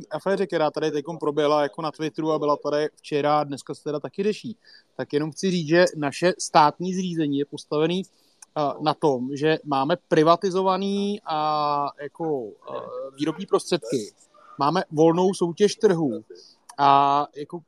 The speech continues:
jako princip komunismu, nebo je to socialismu, co tam tak jako říkali, on je takový, jako říkali, hodnej komunismus, tak hodnej komunismus má momentálně na starost, eh, na, na, na krku asi dvě stě milionů mrtvých. Tak, eh,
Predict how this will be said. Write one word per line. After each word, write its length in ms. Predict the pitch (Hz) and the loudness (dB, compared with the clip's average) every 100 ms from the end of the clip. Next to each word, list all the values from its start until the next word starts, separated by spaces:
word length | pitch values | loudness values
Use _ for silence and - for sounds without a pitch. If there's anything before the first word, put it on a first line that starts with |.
| _ 156 156 | _ -12 -12
jako 200 | 151 170 | -12 -6
princip 400 | 175 160 196 - | -4 -2 -2 -2
komunismu, 540 | 190 180 202 180 190 | -2 2 2 2 0
nebo 240 | 165 156 | -2 -2
je 140 | 156 151 | -2 -2
to 180 | 165 160 | -6 -4
socialismu, 600 | 147 127 170 175 160 170 | -4 2 4 4 2 -4
co 100 | 160 | -6
tam 180 | 165 156 | -4 -2
tak 120 | 156 | -2
jako 200 | 156 165 | -4 -4
říkali, 300 | 143 139 175 | -4 2 4
on 140 | 156 139 | 4 2
je 60 | |
takový, 280 | 135 - 143 - | -2 -2 -4 -6
jako 220 | 127 127 131 | -12 -8 -6
říkali, 260 | 123 151 | 2 6
hodnej 320 | 139 143 180 | 6 6 6
komunismus, 580 | 196 156 170 196 151 123 | 4 4 4 4 2 -2
tak 200 | - 131 _ - _ - | -4 -6 _ -20 _ -6
hodnej 240 | 135 143 | -2 0
komunismus 500 | 139 147 147 139 147 | 0 4 4 4 2
má 140 | 151 147 | 4 4
momentálně 440 | 143 139 143 147 | 4 4 4 4
na 80 | 135 | -2
starost, 360 | - 143 143 - | 0 0 0 -4
eh, 320 | 139 143 143 | -4 0 2
na, 180 | 143 143 | 2 -2
na, 160 | 135 139 | -4 -4
na 80 | 139 | -4
krku 340 | 139 139 - 147 | -2 -2 2 2
asi 180 | - | 2
dvě 140 | 151 147 | 4 4
stě 160 | - | 4
milionů 320 | 156 156 156 156 | 4 6 6 6
mrtvých. 440 | 185 - 151 - _ - - - _ - | 2 2 0 0 _ -20 -20 -20 _ 0
Tak, 260 | 151 | 0
eh, 40 | - | 2